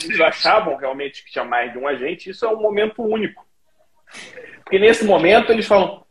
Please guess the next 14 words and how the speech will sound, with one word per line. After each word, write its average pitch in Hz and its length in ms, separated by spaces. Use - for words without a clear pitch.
"Caraca, 196 360
eu 151 180
tenho 196 280
uma 262 220
doença 214 480
com 185 280
várias 175 420
causas." 85 460
E, 131 300
e 135 40
isso - 380
é 269 60
novo, 196 380
né? 120 120